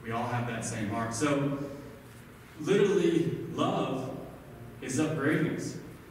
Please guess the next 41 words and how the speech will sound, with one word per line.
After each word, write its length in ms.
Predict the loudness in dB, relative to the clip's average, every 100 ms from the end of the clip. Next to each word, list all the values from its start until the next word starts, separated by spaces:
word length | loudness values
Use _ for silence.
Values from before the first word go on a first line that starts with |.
| -18 -12
We 100 | -4
have 300 | 0 2 2
these, 480 | 2 4 2 0 -2
these 220 | 0 0
dormant 400 | 2 4 4 4
parts 240 | 4 0 0
of 80 |
our 160 | 0 0
D 180 | 2 4
N 80 | 4
A, 600 | 4 2 0 -4 -8 -4
twenty 280 | 2 4 6
out 100 | 4
of 40 |
sixty-four 540 | 4 2 0 2 4
amino 260 | 6 8 8
acids 400 | 6 4 2 0
currently 320 | 2 6 6
turned 260 | 6 8 8
on, 460 | 8 6 2 0 -6 -8 -10 -14 -14 -6
and 320 | -2 2 2
science 340 | 4 6 6 4
will 60 |
tell 100 | 4
you 140 | 4 6
the 40 |
majority 340 | 6 6 6 6
of 60 |
your 100 | 6
D 180 | 6 6
N 120 | 8
A 40 | 6
is 120 | 6
junk. 340 | 6 4 2 -2 -6 -8 -12 -12 -4
What 140 | 2
we 100 | 6
find 320 | 6 6 6 6
out 140 | 6
now 280 | 6 4 4
is 160 | 2
that 420 | 4 4 2 0